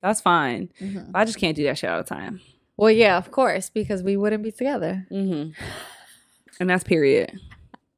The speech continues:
Speaker 2: Ah.
Speaker 1: Yeah, but would it bother you if I was just dominant all the time?
Speaker 2: Um,
Speaker 1: Where it's
Speaker 2: yeah,
Speaker 1: like,
Speaker 2: it
Speaker 1: "I
Speaker 2: would
Speaker 1: gotta be
Speaker 2: bother
Speaker 1: top, I
Speaker 2: me.
Speaker 1: gotta be top, I gotta be top."
Speaker 2: Yeah, no, that would bother me. I need to
Speaker 1: Okay.
Speaker 2: switch.
Speaker 1: Oh,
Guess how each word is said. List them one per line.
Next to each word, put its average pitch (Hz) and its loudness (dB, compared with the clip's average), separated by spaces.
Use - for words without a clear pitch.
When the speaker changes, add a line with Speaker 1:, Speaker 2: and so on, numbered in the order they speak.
Speaker 2:
Ah. 339 -2
Speaker 1:
Yeah, 202 8
but 170 4
would 196 4
it 202 4
bother 175 4
you 214 4
if 220 0
I 185 6
was 180 0
just 175 -6
dominant 170 2
all 202 4
the 208 4
time? 240 0
Speaker 2:
Um, 233 -4
Speaker 1:
Where 165 2
it's 170 0
Speaker 2:
yeah, 180 0
Speaker 1:
like, 170 -2
Speaker 2:
it - -2
Speaker 1:
"I 143 0
Speaker 2:
would - 0
Speaker 1:
gotta 151 0
be 160 -2
Speaker 2:
bother 165 -6
Speaker 1:
top, 131 -2
I - -8
Speaker 2:
me. - -8
Speaker 1:
gotta 139 -2
be 147 -6
top, - -8
I 82 -10
gotta - -6
be - -8
top." - -10
Speaker 2:
Yeah, 185 -4
no, 170 -6
that 165 -4
would 170 -4
bother 151 -8
me. 165 -6
I 175 -2
need 185 -2
to - -8
Speaker 1:
Okay. - 0
Speaker 2:
switch. - -12
Speaker 1:
Oh, 202 -8